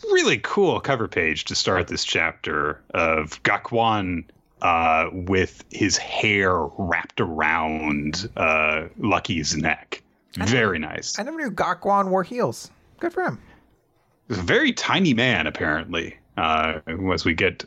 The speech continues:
Speaker 1: more of an idea of, uh, in this chapter. And also, I like, you know, the way that the color fades around Lucky and stuff.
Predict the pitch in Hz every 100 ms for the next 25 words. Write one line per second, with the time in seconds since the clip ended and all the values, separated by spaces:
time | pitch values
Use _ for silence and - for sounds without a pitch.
0 | - 101 92 90 82 80 78 80 82 78
1 | 73 80 - - - 82 - 82 80 -
2 | - 82 - - - - - 120 139 131
3 | 135 120 104 104 101 90 87 82 82 82
4 | 90 82 - 80 78 - - 78 80 78
5 | 85 80 80 78 76 76 76 73 98 78
6 | 80 - 82 76